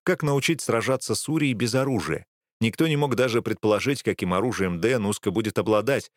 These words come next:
а потому в обучении на земном оружии не было смысла. Лекарь нахмурился, встал на ноги и пошёл в сторону обители.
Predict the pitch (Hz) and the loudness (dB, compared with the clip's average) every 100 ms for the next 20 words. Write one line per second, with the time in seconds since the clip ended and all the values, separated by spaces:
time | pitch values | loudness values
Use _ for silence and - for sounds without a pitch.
0 | _ - 98 92 101 143 95 80 90 - | _ -8 -4 -2 0 0 0 -2 -2 0
1 | 143 139 98 85 78 87 95 80 87 123 | 0 0 0 -2 -2 0 0 0 0 0
2 | 123 104 92 87 90 87 - 82 - - | 0 0 0 0 -2 -2 -4 -4 -4 -6
3 | - _ _ _ _ _ 151 147 98 95 | -10 _ _ _ _ _ 0 0 0 -2
4 | 92 147 165 135 - 107 - 104 82 101 | -2 -2 0 0 -2 -4 -2 -2 0 -2
5 | 143 127 104 92 85 - 123 - - 104 | 0 -2 -4 -4 -2 -2 -2 -2 0 0
6 | 95 90 87 87 - 76 110 | 0 -2 -2 -4 -4 -10 -10